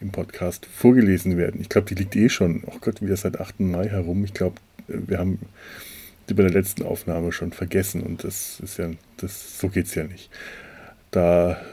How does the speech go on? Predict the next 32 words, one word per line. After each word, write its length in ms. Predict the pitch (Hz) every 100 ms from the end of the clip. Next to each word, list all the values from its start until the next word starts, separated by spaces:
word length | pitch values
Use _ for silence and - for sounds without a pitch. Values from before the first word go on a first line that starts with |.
| 98
müssen 280 | 95 - 95
wir 60 |
uns 180 | 87 -
entschuldigen. 680 | 95 - 202 165 104 90 80 - -
Also 500 | 110 113 95 87 76 90
erstmal, 400 | 95 98 90 82
äh, 240 | - - -
Entschuldigung 480 | 98 117 113 101 90
an 220 | 82 -
Julian, 720 | 87 107 156 156 147 151 156
dass 260 | 101 - 98
wir 260 | 90 85
das 200 | - 92
so 80 | 92
lange, 420 | 87 87 85 78 - - - - - -
äh, 240 | - -
haben 180 | 92 90
warten 300 | 95 127 135
lassen. 320 | 127 123 -
Und 180 | - 98
dann 220 | 98 113 - - - - - -
lese 140 | 98
ich 80 | 95
mal 140 | 87
vor 280 | - 104 143
von 400 | - 110 123 123 87
Julian. 680 | 85 82 95 143 220 277 - - - - - - -
Betreff 520 | 101 123 165 - -
nur 160 | 110 98
ein 100 | 92
kurzes 480 | - 151 - 165 -
Danke. 520 | 95 95 98 78